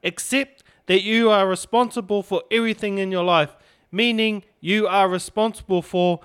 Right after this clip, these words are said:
the good, the bad, the fortune and misfortune, the five-star and one-star reviews, your bank account balance. It's all your responsibility. And, you know, responsibility, it's a beautiful thing.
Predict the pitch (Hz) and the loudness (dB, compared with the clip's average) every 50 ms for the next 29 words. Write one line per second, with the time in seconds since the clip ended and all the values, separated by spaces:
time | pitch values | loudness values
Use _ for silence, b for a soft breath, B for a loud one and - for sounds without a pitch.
0 | b b b b - 170 170 - - 233 254 247 202 - - _ _ _ - 175 | b b b b -2 -2 -2 2 6 6 6 6 6 2 -18 _ _ _ -2 -2
1 | 165 - 202 214 220 226 226 226 - - _ _ _ _ - 170 170 - - 247 | 0 2 2 2 4 2 0 -2 -6 -12 _ _ _ _ -4 -4 -4 -2 0 0
2 | 247 247 247 - 254 254 240 240 226 - _ - 196 220 233 233 226 220 202 - | 0 0 0 -2 -4 -4 -4 -4 -6 -10 _ -4 0 0 0 0 0 -2 -4 -4
3 | - - 196 190 185 - - 220 208 208 196 _ _ _ _ - 185 - - - | -4 -2 -2 -2 -2 -4 -4 -6 -4 -6 -8 _ _ _ _ -6 -6 -4 0 4
4 | - 220 220 214 - - - 220 208 202 202 190 - 185 202 202 202 202 196 196 | 4 6 6 4 2 -4 -2 2 4 4 4 2 0 0 0 0 2 2 2 2
5 | 196 185 - - 202 190 185 185 180 175 165 185 196 196 196 180 - b b b | 2 -2 -4 -2 0 2 2 2 0 0 -2 -2 -2 -2 -2 -4 -6 b b b
6 | b b b b b 180 196 190 196 208 208 202 202 214 202 - 214 202 190 180 | b b b b b 2 2 4 4 2 2 2 2 -2 -4 0 0 0 0 0
7 | 180 185 175 185 185 185 185 180 180 - - b b b b b b - 156 151 | 0 0 0 2 2 0 0 -2 -6 -14 -20 b b b b b b -8 -8 -8
8 | - - _ _ - 214 208 208 208 202 202 196 160 165 185 190 190 190 185 185 | -8 -18 _ _ 0 4 6 8 8 8 6 4 2 4 4 6 6 6 4 2
9 | 180 175 - - 190 180 175 - 170 156 180 180 180 175 160 160 143 139 135 b | 0 -2 -2 0 0 0 0 -4 -6 -4 -2 -2 -2 -2 -4 -6 -8 -8 -10 b
10 | b b b b b b b b b 175 208 220 220 220 214 196 180 _ _ _ | b b b b b b b b b -2 -2 0 0 -2 -2 -6 -12 _ _ _
11 | _ - 220 233 233 233 233 233 233 226 214 208 247 - - - 285 277 269 - | _ -10 -4 0 2 2 4 2 2 0 -2 -6 -6 -6 0 0 0 0 0 -2
12 | 233 233 294 294 285 285 226 233 208 170 180 214 214 - 269 220 254 269 285 269 | -4 -2 0 0 0 -2 -2 -2 -2 -2 -2 -2 -4 -6 -8 -4 0 0 0 0
13 | 262 - 269 262 240 - 302 277 226 180 156 151 | 0 -2 -4 -6 -4 -2 -2 0 0 -2 -6 -8